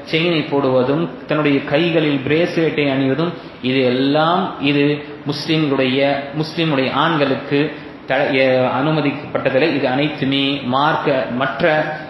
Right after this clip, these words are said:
அந்நிய கலாச்சாரமாக இருக்கின்றது, வெஸ்டர்ன் கல்ச்சராக இருக்கின்றது. இந்த விஷயத்திலிருந்து ஆண்கள் விலகிக் கொள்ள வேண்டும். அல்லாஹு தஆலா எந்த விஷயத்தை நமக்கு அனுமதித்து இருக்கின்றானோ அதை நாம் பெற்று அல்லாஹ் நன்றி செலுத்தக்கூடியவர்களாக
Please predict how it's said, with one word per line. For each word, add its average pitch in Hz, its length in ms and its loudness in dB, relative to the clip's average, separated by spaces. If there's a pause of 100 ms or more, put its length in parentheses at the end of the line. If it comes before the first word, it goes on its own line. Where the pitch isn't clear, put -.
அந்நிய 170 360 2
கலாச்சாரமாக 135 720 0
இருக்கின்றது, 131 640 2
வெஸ்டர்ன் 175 400 0
கல்ச்சராக 131 480 0
இருக்கின்றது. 127 580 2 (300)
இந்த 139 220 0
விஷயத்திலிருந்து 127 720 0 (1120)
ஆண்கள் 135 500 2
விலகிக் 131 440 0
கொள்ள 120 180 0
வேண்டும். 117 400 0 (360)
அல்லாஹு 131 520 0
தஆலா 123 440 2 (1500)
எந்த 160 300 2
விஷயத்தை 143 520 0
நமக்கு 131 340 0
அனுமதித்து 139 840 0
இருக்கின்றானோ 120 600 0 (160)
அதை 160 240 2
நாம் 160 300 0
பெற்று 147 380 -2
அல்லாஹ் 139 420 0
நன்றி 131 240 0
செலுத்தக்கூடியவர்களாக 120 880 -2